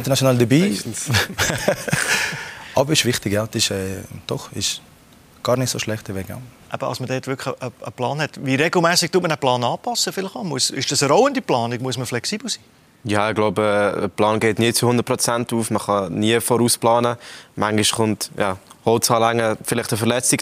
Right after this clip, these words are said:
Speaker 2: dazu, die ich natürlich niemandem wünsche. Aber, ähm, wie gesagt, du musst ein bisschen auf alles eingestellt sein.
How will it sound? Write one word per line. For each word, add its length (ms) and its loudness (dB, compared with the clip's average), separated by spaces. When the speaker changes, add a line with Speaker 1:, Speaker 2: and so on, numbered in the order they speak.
Speaker 2:
dazu, 320 2
die 520 -8
ich 60 2
natürlich 400 2
niemandem 460 2
wünsche. 340 2
Aber, 260 2
ähm, 360 0
wie 100 2
gesagt, 320 0
du 40 -2
musst 160 0
ein 40 -2
bisschen 160 0
auf 140 -2
alles 280 2
eingestellt 400 2
sein. 240 0